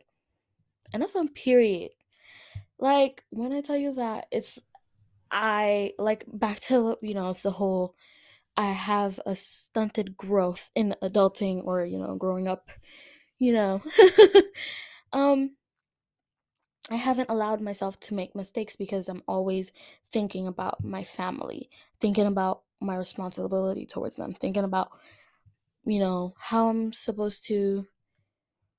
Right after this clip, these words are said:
you know, either represent the family or how am I supposed to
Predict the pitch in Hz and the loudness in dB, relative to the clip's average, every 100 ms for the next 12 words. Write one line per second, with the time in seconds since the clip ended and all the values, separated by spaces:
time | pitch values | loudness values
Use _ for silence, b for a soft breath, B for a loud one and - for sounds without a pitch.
0 | _ - 208 190 190 _ - 226 214 202 | _ -6 -4 -4 -6 _ -2 2 2 2
1 | 202 - - 208 196 196 - 254 269 269 | 0 -6 -2 -2 0 -4 -4 -4 -2 0
2 | 277 269 - 185 180 175 _ - 208 208 | 0 0 -2 -2 -2 -8 _ -6 -2 -2
3 | 202 196 196 190 208 190 | -2 -4 -6 -4 -2 -2